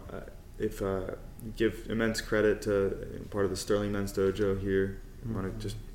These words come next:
Speaker 1: cite my sources on that. And then the Lakota Sundance has been an anchor in this transformation. If
Speaker 2: Mm-hmm.
Speaker 1: people wanna learn more about that, I'm happy to talk. Um,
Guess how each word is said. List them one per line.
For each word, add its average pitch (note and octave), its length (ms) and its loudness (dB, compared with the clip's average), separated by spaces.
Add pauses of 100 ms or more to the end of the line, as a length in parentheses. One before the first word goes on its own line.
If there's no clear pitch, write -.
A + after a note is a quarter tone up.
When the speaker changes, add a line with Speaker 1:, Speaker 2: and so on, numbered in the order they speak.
(440)
Speaker 1:
cite - 380 0
my F#2+ 120 -2
sources G2 500 0
on F#2 160 -2
that. F#2 380 -4
And F#2+ 160 0
then F#2 320 -2 (500)
the G2+ 80 2
Lakota G2 520 4
Sundance F#2+ 720 0
has F2+ 140 -8
been F2+ 380 -4 (200)
an G2 280 -6
anchor F#2+ 400 -2
in E2+ 140 -4
this E2+ 120 -8
transformation. E2+ 800 -6 (220)
If A#2+ 80 -8
Speaker 2:
Mm-hmm. A2+ 140 -6
Speaker 1:
people A2+ 160 -4
wanna F#2 160 0
learn F#2 160 0
more F#2 100 0
about F2+ 220 0
that, F#2 180 -2
I'm F#2 60 -4
happy - 180 -6
to F2+ 60 -6
talk. F2 400 -2 (160)
Um, F2 320 -6